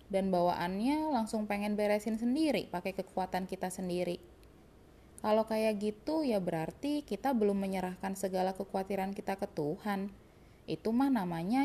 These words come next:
cuma pinjemin atau titipin. Sama aja kayak kita kalau lagi pergi ke supermarket atau toko buku.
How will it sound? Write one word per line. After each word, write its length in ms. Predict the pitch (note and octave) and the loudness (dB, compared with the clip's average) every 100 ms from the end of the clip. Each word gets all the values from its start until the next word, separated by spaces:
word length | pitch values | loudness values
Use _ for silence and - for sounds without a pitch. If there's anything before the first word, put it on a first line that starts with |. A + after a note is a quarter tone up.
| C4+ | 0
cuma 240 | G3+ F3+ | -4 -6
pinjemin 640 | F3+ F3+ G#3 D4 C#4+ C4 - | -4 -2 0 2 4 2 -2
atau 320 | F3+ - C4+ | -4 0 0
titipin. 640 | B3+ A3 E3+ - D#3 D#3 - - - - - - - - - - - - | 2 0 -2 -4 -6 -8 -12 -20 -20 -20 -20 -20 -20 -20 -20 -20 -20 -8
Sama 320 | - A#3 B3 | 0 4 4
aja 480 | B3+ D4+ C#4+ A#3 B3 | 2 0 4 2 4
kayak 320 | G#3+ G3+ G3 | 2 0 -2
kita 480 | - F#3+ - E3+ A3+ | -6 -8 -4 -4 -2
kalau 240 | G#3 G3 | -2 -2
lagi 240 | F#3 F3 F3+ | 0 -2 -2
pergi 320 | F#3 F3+ F3+ | -4 -4 -4
ke 80 | F#3 | -4
supermarket 720 | G3 F#3 F#3 F3+ E3 - B3+ - | -6 -4 -4 -4 -4 -4 -6 -6
atau 320 | G3 G#3+ C#4+ | -6 -2 0
toko 240 | C4 - | 0 -2
buku. 400 | F3+ D#3+ D#3 - | -2 -2 -4 -6